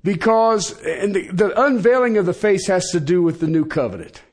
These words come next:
Okay, 'cause he's contrasting the old covenant to the new covenant.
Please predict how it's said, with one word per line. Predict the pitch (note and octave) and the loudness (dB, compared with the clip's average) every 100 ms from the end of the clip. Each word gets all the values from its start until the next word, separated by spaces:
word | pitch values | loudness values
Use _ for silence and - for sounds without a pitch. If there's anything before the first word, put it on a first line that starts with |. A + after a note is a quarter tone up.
| _ _ _ _ _ _ _ _ - | _ _ _ _ _ _ _ _ -8
Okay, | C3 | -4
'cause | D3+ C#3+ | -2 -2
he's | D#3+ | -2
contrasting | - F#3+ F#3 F#3 E3+ D#3+ | -2 -2 0 0 0 0
the | D3 | 0
old | E3 D#3 | 0 -2
covenant | D#3+ D3+ D3 C3+ - - | -2 -2 -4 -8 -14 -6
to | D3+ | -4
the | B2 | -2
new | A#2 | -4
covenant. | - D2+ B1 - | -8 -12 -14 -18